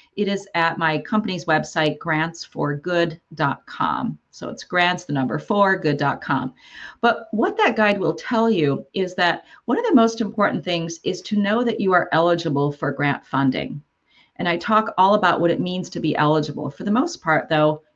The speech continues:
you have to be a five oh one C three nonprofit or a business. Secondly, um,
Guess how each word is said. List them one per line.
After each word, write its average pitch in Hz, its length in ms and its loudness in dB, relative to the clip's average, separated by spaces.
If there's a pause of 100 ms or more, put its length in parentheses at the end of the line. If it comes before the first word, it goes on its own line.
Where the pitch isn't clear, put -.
you 190 80 -4
have 196 100 -6
to 214 80 -4
be 190 140 0
a 165 60 0
five 170 300 0
oh 220 60 2
one 208 180 0
C 202 160 -4
three 180 220 -4
nonprofit 151 760 -2 (320)
or 165 460 6
a 180 60 -2
business. 147 600 -2 (1000)
Secondly, 160 840 -2 (400)
um, 170 500 0